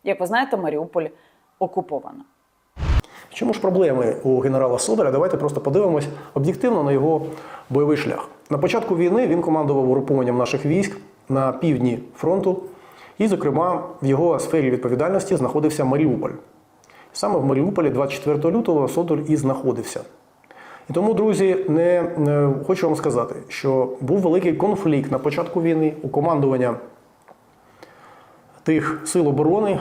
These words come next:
Speaker 2: які обороняли Маріуполь. А так сталося, що чомусь старшим начальником у Маріуполі, старшим командиром,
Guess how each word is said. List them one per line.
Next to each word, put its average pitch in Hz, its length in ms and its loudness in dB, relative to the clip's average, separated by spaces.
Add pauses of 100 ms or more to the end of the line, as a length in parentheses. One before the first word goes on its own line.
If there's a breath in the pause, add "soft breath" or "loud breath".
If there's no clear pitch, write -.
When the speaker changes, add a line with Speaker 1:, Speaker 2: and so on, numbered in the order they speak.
Speaker 2:
які 139 240 -2
обороняли 139 600 0
Маріуполь. 131 460 0 (520)
А 135 80 -6
так 190 220 -6
сталося, 226 540 0
що - 180 -2
чомусь 165 480 0 (280)
старшим 185 520 0
начальником 139 600 0
у 123 40 0
Маріуполі, 131 440 0 (520)
старшим 147 400 -2
командиром, 139 520 0